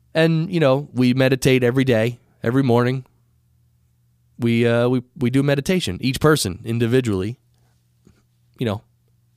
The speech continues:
in their own home. And let's say you do your morning meditation, you know, you kinda just do it and, you know, okay, you're supposed to do thirty minutes, but,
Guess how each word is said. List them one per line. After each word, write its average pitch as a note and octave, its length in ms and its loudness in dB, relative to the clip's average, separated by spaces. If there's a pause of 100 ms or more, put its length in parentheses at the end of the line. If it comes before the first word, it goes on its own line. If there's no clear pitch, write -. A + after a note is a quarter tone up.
(360)
in A#2 140 -2
their A2 160 2
own C3+ 320 0
home. A#2+ 400 -2 (1500)
And F3 160 0
let's F#3+ 180 2
say F#3+ 140 4
you F3 140 2
do D#3+ 120 2
your E3 180 4
morning D3+ 340 2
meditation, C#3 680 0
you C#3 120 -4
know, A#2+ 380 0
you D#3+ 200 -4
kinda F3 260 0
just C#3 260 -2 (720)
do A#2+ 240 4
it A#2 200 4
and, G#2+ 200 -2
you B2+ 120 -6
know, G#2+ 220 -2
okay, C3 200 -2
you're B2 140 0
supposed D3 320 0
to C3 80 0
do B2 160 0
thirty A#2 340 0
minutes, A2 340 -2
but, - 240 -6